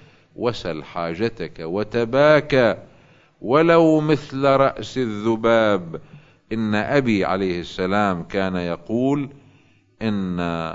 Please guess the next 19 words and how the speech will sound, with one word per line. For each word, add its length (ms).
أقرب 640
ما 380
يكون 1000
العبد 640
من 500
الرب 680
عز 440
وجل 640
وهو 440
ساجد 920
باك". 800
طبعًا، 260
شو 180
المقصود 520
برأس 380
الذباب؟ 680
أنا 140
فاتني 640
أن 260